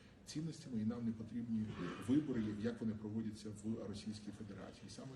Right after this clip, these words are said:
тому ми напрацьовуємо виключно на професійному рівні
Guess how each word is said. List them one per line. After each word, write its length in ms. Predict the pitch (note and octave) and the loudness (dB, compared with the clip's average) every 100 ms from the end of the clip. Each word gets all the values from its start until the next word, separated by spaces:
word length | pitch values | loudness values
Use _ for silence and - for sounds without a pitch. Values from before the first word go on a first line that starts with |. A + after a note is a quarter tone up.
| C3+ | -6
тому 260 | E3 F#3+ A#3+ | -2 0 0
ми 140 | B3 | 2
напрацьовуємо 720 | A#3 - B2+ - G3+ F3 D#3 D3 - - - - | 0 0 -6 -6 -4 -4 -4 -8 -14 -16 -16 -6
виключно 360 | D3+ D3+ - A2+ | -4 -4 -2 2
на 180 | A2 C#3 | 4 2
професійному 840 | - A#2 A3+ A2 A2+ G#2+ G2+ G#2 | -2 -6 -6 -4 -2 0 0 0
рівні 340 | D3+ D#3+ D#3+ | -2 -2 -4